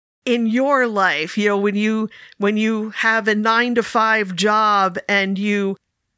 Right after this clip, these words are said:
leave there and they give you a retirement party and you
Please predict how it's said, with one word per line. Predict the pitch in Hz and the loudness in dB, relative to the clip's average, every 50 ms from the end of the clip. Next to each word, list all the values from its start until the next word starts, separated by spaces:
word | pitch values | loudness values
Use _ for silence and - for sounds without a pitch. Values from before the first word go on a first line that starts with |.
| _ _ - | _ _ -6
leave | 202 208 233 247 247 233 208 208 196 | -2 0 2 2 2 0 0 0 0
there | 220 214 214 208 202 196 | 0 0 2 2 2 2
and | 196 190 190 | 0 0 0
they | 202 196 | -2 -2
give | 185 220 220 202 220 | 0 -2 -2 -2 0
you | 233 220 214 | 0 0 0
a | 214 208 | 0 0
retirement | 190 202 208 - - 214 214 214 220 214 208 202 196 190 - | 0 -2 -2 -2 -2 -2 0 2 2 2 2 0 -2 -4 -4
party | - - 208 196 190 185 190 190 185 185 185 185 | -4 -2 0 2 2 2 0 0 0 0 0 0
and | 185 180 | 0 0
you | 185 196 202 202 196 190 | -2 -2 -2 -2 -2 -4